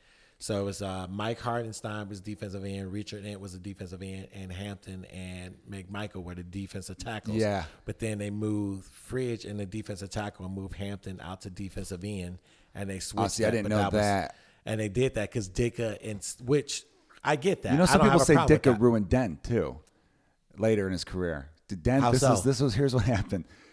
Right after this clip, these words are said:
Speaker 2: I've heard this story, uh, d-, passed along from a few people, and I believe it 'cause I kinda looked it up too. Dent had really bad teeth.
Speaker 1: Mm-hmm.
Speaker 2: Really bad teeth, and he, it would hurt. He wouldn't eat a lot. He was a strong guy, but he didn't eat a lot because it hurt too much. He, he would avoid sugary foods and stuff.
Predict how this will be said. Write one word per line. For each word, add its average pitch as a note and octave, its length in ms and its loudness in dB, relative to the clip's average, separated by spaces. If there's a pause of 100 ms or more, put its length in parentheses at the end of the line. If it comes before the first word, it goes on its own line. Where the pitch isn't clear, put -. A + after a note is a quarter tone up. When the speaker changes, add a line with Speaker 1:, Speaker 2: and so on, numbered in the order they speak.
(220)
Speaker 2:
I've - 100 -4
heard C3 160 4
this A#2+ 140 2
story, G#2+ 420 4
uh, F2 240 2
d-, D#2+ 160 -10
passed G#2 380 -2
along F#2+ 220 -2
from F#2 160 -6
a D#2+ 40 -6
few F#2+ 180 -4
people, E2 460 -2
and E2+ 180 -6
I D#2 180 -4
believe G#2 340 2
it F#2+ 60 -2
'cause - 120 -8
I F#2 40 0
kinda F#2 260 -4
looked E2+ 220 -6
it E2 60 -4
up D#2+ 160 -6
too. D#2+ 260 -4 (440)
Dent C3+ 180 0
had B2 140 -2
really G#2 160 0
bad F#2 320 -2
teeth. D#2+ 280 -6 (440)
Speaker 1:
Mm-hmm. F#2+ 400 -8
Speaker 2:
Really A2+ 240 2
bad F#2+ 240 0
teeth, G2 260 -4
and F2 140 -8
he, F2 200 -8
it D#2 60 -8
would F#2 140 -4
hurt. G#2+ 340 -4
He F#2+ 80 -6
wouldn't A2 220 -2
eat G#2+ 160 -2
a F2+ 40 -4
lot. C2 300 -6 (120)
He - 40 -8
was G#2+ 120 -6
a - 20 -6
strong C#3+ 320 2
guy, G2+ 320 0
but F#2 140 -4
he G2+ 60 -4
didn't G2 200 -6
eat A#2 160 0
a G2 40 0
lot F2+ 200 -2
because F2+ 180 -6
it E2 80 -6
hurt F2 220 -6
too F#2 100 -4
much. D2+ 300 -10
He, F#2 80 -6
he E2+ 100 -4
would G2 120 0
avoid F#2 300 0
sugary F2 360 -6
foods F2+ 320 -4
and D2 80 -14
stuff. B1 320 -10